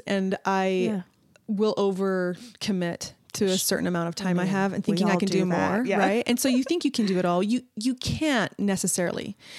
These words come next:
Speaker 2: Yeah.
Speaker 1: especially if you're a mom.
Speaker 2: Yeah.
Speaker 1: You, like, I can't.
Speaker 2: But
Speaker 1: I
Speaker 2: you could maybe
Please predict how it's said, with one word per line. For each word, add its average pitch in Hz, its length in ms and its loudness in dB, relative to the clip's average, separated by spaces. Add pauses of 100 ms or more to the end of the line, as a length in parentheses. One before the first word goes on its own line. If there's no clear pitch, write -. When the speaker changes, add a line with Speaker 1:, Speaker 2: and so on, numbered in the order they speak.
(140)
Speaker 2:
Yeah. - 100 -20
Speaker 1:
especially 294 460 2
if 247 100 0
you're 220 120 2
a 196 40 0
mom. 180 320 -2 (560)
Speaker 2:
Yeah. 220 440 -2
Speaker 1:
You, 226 220 2 (180)
like, 208 140 0
I 208 100 2
can't. - 560 -6
Speaker 2:
But 311 80 0
Speaker 1:
I 302 40 4
Speaker 2:
you 330 80 2
could 370 200 -6
maybe 359 260 -2